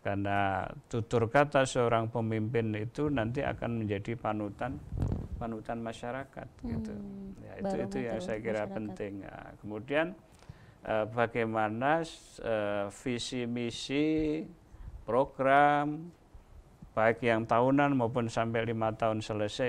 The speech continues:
Speaker 1: itu, eh, bisa dipresentasikan secara jelas gitu. Nah, ini mungkin juga masukan bagi teman-teman di K P U.
Speaker 2: Hmm.
Speaker 1: Kebetulan yang saya pernah ini, apa ya, menjadi apalah panelis gitu ya.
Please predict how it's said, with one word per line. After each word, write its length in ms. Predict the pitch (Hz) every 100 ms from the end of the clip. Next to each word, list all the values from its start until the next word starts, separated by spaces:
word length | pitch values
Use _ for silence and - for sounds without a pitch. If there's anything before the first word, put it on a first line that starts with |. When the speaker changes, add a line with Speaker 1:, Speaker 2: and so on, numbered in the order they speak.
| 120
Speaker 1:
itu, 380 | 127 160 160 - -
eh, 380 | - 50 50 -
bisa 380 | 120 117 170
dipresentasikan 1600 | 175 127 135 220 - - - - 139 127 127 131 131 135 131 143
secara 400 | 143 - 131 127 127
jelas 460 | 131 139 117 113
gitu. 380 | - 98 - 104 - 113 -
Nah, 160 | - 101
ini 160 | 104 139
mungkin 360 | 135 123 135 127
juga 300 | 107 107 107
masukan 560 | 107 104 117 131 151
bagi 200 | 131 110 110
teman-teman 500 | 110 107 104 104 104
di 160 | 104
K 160 | 95 107
P 200 | - -
U. 280 | 151 127 214
Speaker 2:
Hmm. 480 | 240 247 220 202 196
Speaker 1:
Kebetulan 460 | - 98 104 107 107
yang 280 | 104 101 98 98
saya 200 | - 107
pernah 380 | 107 101 101 101
ini, 380 | 104 104 131 202 - - _ - - - - -
apa 220 | 107 113 104
ya, 180 | 104
menjadi 1040 | 123 110 101 101 - 104 104 101 101 95 101 120 - - - - - - - - -
apalah 400 | - 95 117 110
panelis 580 | 101 104 101 107 127 127
gitu 240 | 120 110 113
ya. 280 | 107 113